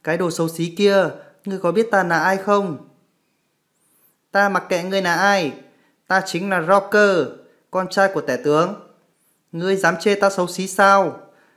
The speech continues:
Người đâu? Mau bắt nó lại cho ta. Hay à!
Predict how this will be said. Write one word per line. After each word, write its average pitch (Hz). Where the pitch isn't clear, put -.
Người 175
đâu? 190
Mau 190
bắt 226
nó 214
lại 190
cho 202
ta. 196
Hay 196
à! 190